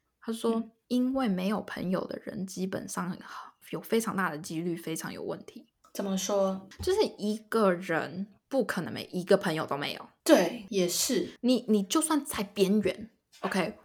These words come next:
Speaker 1: 我们就算讲一个宅男宅女，你再怎么边缘，你都一定有一个，有一个可能愿意跟你聊天的，或者是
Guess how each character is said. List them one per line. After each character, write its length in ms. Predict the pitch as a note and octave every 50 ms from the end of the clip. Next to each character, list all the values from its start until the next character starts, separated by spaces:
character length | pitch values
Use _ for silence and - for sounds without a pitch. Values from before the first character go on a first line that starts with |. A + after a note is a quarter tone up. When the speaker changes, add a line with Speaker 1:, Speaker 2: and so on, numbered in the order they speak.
| _ -
Speaker 1:
我 100 | G3+ G3+
们 140 | G3+ G#3
就 80 | A3 C4
算 180 | C#4+ D4+ D4+ C4+
讲 160 | - F3 D3+
一 20 |
个 80 | - F3 F3+
宅 400 | - - - D#3+ D#3 D3+ F3 F#3
男 320 | G3 F#3+ F3 E3+ F3+ F#3+
宅 260 | F#3+ F#3+ E3+ D#3 E3
女， 320 | F#3 G3 G3 F#3 - A#3+ - - _
你 160 | - G3 F#3+ F#3+
再 240 | F#3+ - B3+ A#3+
怎 100 | A3 G3
么 80 | F3 C#3+
边 260 | C#3 - E3+ F3 F3+
缘， 300 | F3 E3 D3+ - - G3+ -
你 180 | - G#3 F#3+ F#3+
都 300 | F#3+ F#3+ - C4+ B3+ -
一 100 | - F#3+
定 220 | F#3+ F#3+ B3 A#3 G3+
有 140 | - - -
一 120 | - D#3+
个， 440 | - - E3+ - - G#3 - - _ _
有 120 | - F3 - - - _
一 120 | - F3+ E3+
个 320 | - - G#3 E3 - - - -
可 120 | - - F#3
能 200 | E3 E3 F3+ F#3+
愿 200 | B3 A#3+ G#3 G#3+
意 100 | G#3 G3
跟 180 | F#3+ F#3 F3+
你 120 | F#3+ E3 C#3+
聊 200 | - - - -
天 260 | - - F3 E3+ E3
的， 220 | - - - - _ _ _ _ _ _
或 200 | - C4+ C4+ G#3+
者 200 | G3+ - - G3
是 400 | - - G3 F#3+ F3+ F#3+ -